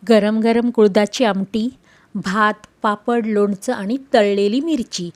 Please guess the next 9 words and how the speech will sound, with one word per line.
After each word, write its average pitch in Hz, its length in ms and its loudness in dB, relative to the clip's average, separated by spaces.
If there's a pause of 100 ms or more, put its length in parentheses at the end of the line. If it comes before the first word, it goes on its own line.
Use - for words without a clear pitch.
(360)
आणि 320 280 -2
काय 220 160 2
हवं? 185 320 0 (460)
करायला 233 500 2 (120)
अगदी 254 400 -2
सोपी 247 540 0
असलेली 233 400 0
ही 233 180 2
रेसिपी 226 500 -2